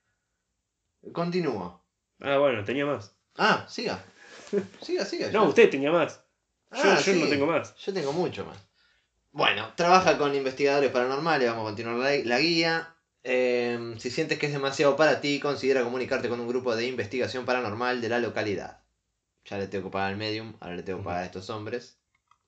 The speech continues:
Speaker 1: Ya es demasiado plata. Parte tres. Como solución.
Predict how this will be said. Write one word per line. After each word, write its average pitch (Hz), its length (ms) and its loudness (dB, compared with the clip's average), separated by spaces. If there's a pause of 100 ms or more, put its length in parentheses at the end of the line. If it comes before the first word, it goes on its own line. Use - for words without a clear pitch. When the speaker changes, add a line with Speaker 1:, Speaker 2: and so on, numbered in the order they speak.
(140)
Speaker 1:
Ya 92 120 -8
es 92 40 -12
demasiado 87 400 -14
plata. - 280 -20 (580)
Parte 214 260 2
tres. - 380 -4 (600)
Como 151 260 -2
solución. 117 560 0